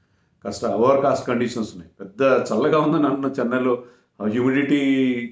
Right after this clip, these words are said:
it takes your, its toll, అది కరెక్టే. కానీ,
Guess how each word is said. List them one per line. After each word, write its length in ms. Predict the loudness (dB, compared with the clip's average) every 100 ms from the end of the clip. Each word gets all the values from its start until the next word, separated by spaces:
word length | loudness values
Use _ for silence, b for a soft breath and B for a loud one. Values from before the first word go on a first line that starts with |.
| _ _ _
it 120 | -6
takes 300 | 0 0 0 0
your, 140 | 2 4 2 0 -4 -14 _ _ _ _ _
its 200 | -8 -8 -4
toll, 520 | 0 2 2 -4 -8 -6
అది 240 | -2 -2
కరెక్టే. 560 | 0 -2 -2 -6 -6 b b -4
కానీ, 420 | 0 2 2 -2